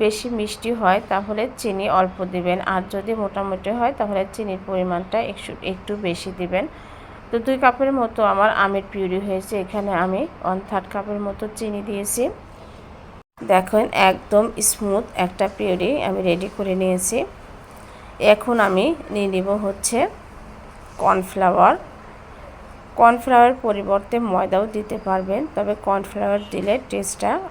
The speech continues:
অনেকটাই ভালো আসে। তো ওয়ান থার্ড কাপ আমি কর্নফ্লাওয়ার নিয়েছি, নিয়ে আমি পানি দিয়ে ভালো করে গুলিয়ে নিলাম। এটা আমি পরবর্তীতে ইউজ করব। তো এখন আমি প্যানের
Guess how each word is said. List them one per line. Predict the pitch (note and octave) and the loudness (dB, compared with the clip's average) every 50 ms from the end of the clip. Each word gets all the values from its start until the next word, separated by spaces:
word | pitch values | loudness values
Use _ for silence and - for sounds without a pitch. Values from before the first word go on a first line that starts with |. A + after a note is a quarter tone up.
| - - F#3 | -6 -6 -4
অনেকটাই | F#3+ G3 G3 G3 - - - G3 G3+ A3 G#3 | -4 -4 -6 -8 -6 -4 -4 -4 -2 -2 -2
ভালো | F3+ F#3 F#3 F3 F3+ | -2 -2 -2 -4 -4
আসে। | F#3+ - - B3+ - - - - - - - - - - - - - - - - - - - - | -4 -6 -6 -6 -6 -6 -8 -14 -18 -18 -18 -18 -18 -18 -18 -18 -18 -20 -20 -20 -20 -14 -4 -2
তো | G#3+ - - | 0 2 6
ওয়ান | - A3 B3 C4+ C#4 C4+ | 6 6 6 6 2 0
থার্ড | - C4 A#3 A#3 - - | 0 0 0 0 -2 -2
কাপ | - G3+ G#3 G#3 - - G3 | -2 -2 0 0 0 0 2
আমি | G#3+ F#3+ B3 F#4 G4+ - - - - - | 2 2 0 0 -2 -6 -12 -16 -2 0
কর্নফ্লাওয়ার | G3+ F#3 F#3+ F#3 F#3+ - G3+ G3 F#3+ F#3+ G3+ | 2 2 2 0 -2 -2 0 2 2 2 0
নিয়েছি, | G3 F#3+ G3 G3+ - - A#3+ A#3+ A#3+ A#3 | 0 -2 -2 -2 -2 -2 -2 -2 -2 -2
নিয়ে | G#3 F#3+ F#3+ G3 G#3 A3 | -2 -2 -2 -2 -2 -2
আমি | G#3+ G#3 A#3+ A3+ - | -2 -4 -6 -4 -2
পানি | - - F3+ G3 - F#3+ | -2 -2 -2 -2 -4 -6
দিয়ে | F#3+ G3 G#3+ C4+ G4 - - - - - | -4 -2 -2 -2 -4 -4 -10 -16 -10 -4
ভালো | G#3+ F#3 F3+ F3+ F#3 F#3 | -2 0 0 0 -2 -2
করে | - F#3+ G3 G#3+ A#3+ A#3 | -4 -2 -2 -2 -2 -4
গুলিয়ে | - G3 F#3+ F#3 F3+ F3+ F3+ F3+ | -6 -6 -4 -2 0 0 0 0
নিলাম। | F3 F3 E3+ E3+ F3+ F3 - - - - - - - - - - - - F#3+ | -2 -2 -2 -4 -4 -6 -10 -14 -16 -16 -16 -14 -16 -16 -18 -16 -8 -8 -8
এটা | F#3+ F#3 G3+ F#3+ F3+ | -4 -2 0 2 2
আমি | F#3 A3 D#4 F4 - - | 2 2 0 0 2 2
পরবর্তীতে | G#3+ G3 F#3+ G3 F#3+ F#3 - F#3+ F#3 F3+ G#3 - - - | 2 2 2 -2 -4 -6 -8 -10 -8 -6 -6 -4 -2 -2
ইউজ | F#3+ F3 F3 - - - | -2 -2 -2 -4 -6 -6
করব। | C#3+ F3 F3+ - - D#3 F#3 F3 - - - - - - - - - - - - - - - | -4 -4 -4 -4 -4 -4 -6 -8 -12 -16 -18 -20 -20 -20 -18 -18 -18 -18 -18 -20 -18 -6 0
তো | - A#3+ - - E3+ A3 | 0 2 2 4 4 2
এখন | A3 G#3+ - C4 C4+ C4 A#3+ | 2 2 -2 -2 0 0 0
আমি | A3 G#3+ G#3+ C#4 F#4 - - | 0 0 0 -2 -2 -2 0
প্যানের | A#3+ A3 G3+ G3+ G3+ | 0 2 2 2 0